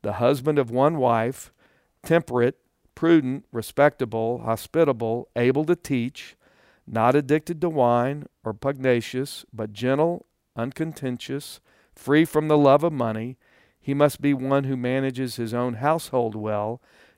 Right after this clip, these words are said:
keeping his children under control with all dignity. But if a man does not know how to manage his own household, how will he take care of the church of God? And not a new convert." So this is someone who would be mature in their faith,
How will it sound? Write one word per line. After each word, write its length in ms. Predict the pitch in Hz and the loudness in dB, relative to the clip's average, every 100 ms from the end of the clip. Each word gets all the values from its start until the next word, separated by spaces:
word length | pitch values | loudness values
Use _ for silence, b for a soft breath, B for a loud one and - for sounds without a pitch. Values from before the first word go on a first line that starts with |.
| - | -4
keeping 340 | 156 175 180 | -2 -2 -2
his 120 | 156 | -2
children 400 | - 147 151 147 | 0 2 4 2
under 200 | 143 143 | 0 -2
control 600 | - 127 - 127 135 135 | -6 -8 -4 2 2 2
with 140 | 117 104 | 0 0
all 200 | 117 107 | 0 -2
dignity. 840 | 101 156 151 117 - 98 98 123 _ _ | -2 -2 -2 -6 -6 -12 -12 -14 _ _
But 100 | 117 | -4
if 140 | 113 113 | -4 -4
a 60 | |
man 300 | 113 131 160 | -4 -2 0
does 200 | 156 120 | 0 0
not 220 | 143 156 | 2 2
know 160 | 135 143 | 2 0
how 160 | 143 139 | 2 2
to 60 | |
manage 380 | 123 131 139 131 | 0 -2 -2 -4
his 160 | 123 123 | -4 -2
own 180 | 131 | -2
household, 680 | 120 135 131 - 120 113 113 | -2 -2 -4 -4 -2 -2 -4
how 180 | 113 123 | -2 -2
will 220 | 127 123 | -2 -4
he 100 | 120 | -4
take 260 | 113 123 113 | -4 -6 -6
care 180 | - 117 | -6 -6
of 100 | 110 | -6
the 80 | |
church 340 | 110 - 113 - | -10 -8 -8 -10
of 100 | 101 | -10
God? 520 | 107 107 95 135 151 b b b b b b b - | -6 -4 -6 -12 -20 b b b b b b b -8
And 240 | 113 107 | -6 -2
not 380 | 113 135 160 - - | 2 4 4 2 -4
a 100 | 123 | -4
new 440 | 123 143 147 147 - | -2 2 2 0 -4
convert." 680 | 139 139 131 107 101 98 - | -2 0 0 -4 -8 -12 -12
So 280 | - 110 | -8 -6
this 200 | 107 120 | -6 -8
is 160 | 120 113 | -8 -8
someone 400 | - 123 127 127 | -6 -4 -4 -4
who 140 | 131 | -2
would 160 | 127 123 | -2 -2
be 140 | 127 | -2
mature 500 | 123 117 - 143 139 | -4 -6 -6 -2 0
in 80 | 127 | 0
their 140 | 120 117 | -2 -4
faith, 480 | - 117 110 - | -4 -4 -6 -14